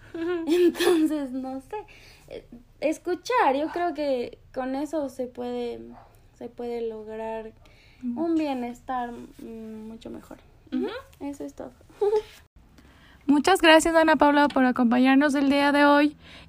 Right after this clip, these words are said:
Speaker 1: Y les quiero dejar unas preguntitas para que reflexionen un poco. Y es, ¿realmente estamos haciendo lo necesario?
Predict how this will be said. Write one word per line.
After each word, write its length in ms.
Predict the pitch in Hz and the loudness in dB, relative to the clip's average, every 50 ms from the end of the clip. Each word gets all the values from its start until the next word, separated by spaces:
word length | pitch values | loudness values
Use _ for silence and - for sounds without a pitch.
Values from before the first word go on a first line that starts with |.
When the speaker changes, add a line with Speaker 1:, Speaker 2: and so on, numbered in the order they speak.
| - | -2
Speaker 1:
Y 280 | - 302 320 330 349 359 | 2 4 4 4 6 4
les 180 | 349 311 - - | 2 2 0 0
quiero 240 | - 277 277 277 | 2 4 6 6
dejar 340 | 285 269 254 - 269 269 269 | 6 4 4 4 6 6 6
unas 300 | 269 269 262 269 285 - | 8 8 6 6 4 2
preguntitas 960 | - - 254 226 233 226 233 233 233 220 294 330 370 370 - 403 403 392 - - - | -2 -4 -2 0 0 2 4 4 4 4 4 2 4 6 6 6 6 4 2 -6 -2
para 260 | - 262 262 254 247 220 | 0 2 2 2 0 -2
que 300 | - 240 240 240 233 233 | -2 -2 -2 0 -2 -2
reflexionen 760 | - 226 247 220 262 254 233 - - - 311 339 370 359 349 | -2 -2 -2 0 0 -2 -2 -2 -2 -2 0 0 0 0 -2
un 120 | 339 339 | -2 -4
poco. 560 | 311 - 285 285 320 359 - 415 415 403 370 - - - - - - - - - | 0 2 4 4 4 4 4 2 2 2 2 -2 -12 -20 -20 -20 -20 -20 -8 0
Y 180 | - 262 269 | 4 4 6
es, 300 | 269 277 277 277 269 247 - - - _ _ - | 6 4 4 2 0 -2 -6 -16 -20 _ _ -4
¿realmente 540 | - 240 262 269 302 330 320 320 339 302 349 | 0 4 4 4 4 4 2 0 0 0 -2
estamos 420 | 339 - - 339 339 349 359 330 | -2 2 4 4 4 4 2 0
haciendo 420 | 320 311 285 277 277 277 294 302 311 | -2 -2 0 0 2 2 2 2 2
lo 120 | 311 311 | 2 2
necesario? 800 | 294 294 269 - 269 254 - 262 262 269 294 320 330 339 339 349 | 2 2 0 0 -2 -2 0 0 0 0 0 0 0 0 -2 -2